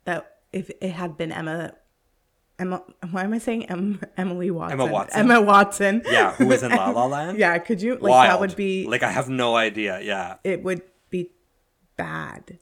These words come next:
Speaker 2: Yeah.
Speaker 1: Yeah.
Speaker 2: I don't know how she was the first choice.
Speaker 1: I don't understand either. 'Cause she
Speaker 2: So
Speaker 1: doesn't even
Speaker 2: glad.
Speaker 1: have that great a voice.
Speaker 2: No, she doesn't.
Speaker 1: No.
Speaker 2: And her and Ryan Gosling have, would have no chemistry.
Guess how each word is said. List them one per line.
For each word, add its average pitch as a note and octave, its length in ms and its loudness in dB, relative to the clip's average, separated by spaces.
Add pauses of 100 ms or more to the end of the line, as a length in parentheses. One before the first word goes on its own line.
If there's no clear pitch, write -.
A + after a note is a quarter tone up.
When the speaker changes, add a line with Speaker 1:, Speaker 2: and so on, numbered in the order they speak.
Speaker 2:
Yeah. A#2+ 500 -12
Speaker 1:
Yeah. E3+ 260 -14
Speaker 2:
I B2 100 -10
don't C#3 180 -8
know E3 80 -8
how D3+ 160 -6
she - 160 -12
was C3 160 -10
the C3 120 -10
first A#2+ 240 -10
choice. A#2+ 600 -10
Speaker 1:
I E3+ 120 -14
don't E3+ 320 -12 (200)
understand E3+ 500 -12
either. - 460 -12 (1000)
'Cause G#3 140 -8
she - 60 -12
Speaker 2:
So - 40 -10
Speaker 1:
doesn't C4+ 160 0
even E4 160 -2
Speaker 2:
glad. C#4+ 60 -4
Speaker 1:
have C4+ 100 -4
that A#3+ 160 -6
great A3+ 160 -4
a A3 40 -8
voice. A3+ 640 -10 (300)
Speaker 2:
No, C#3 100 -20
she - 160 -20
doesn't. F2+ 500 -20
Speaker 1:
No. E3 100 -16
Speaker 2:
And F#2+ 260 -16
her A2+ 160 -10
and B2+ 160 -10
Ryan G2+ 240 -8
Gosling G#2+ 320 -8
have, F#2 220 -16
would F#2+ 100 -14
have F#2+ 120 -16
no G2+ 160 -14
chemistry. E2+ 640 -20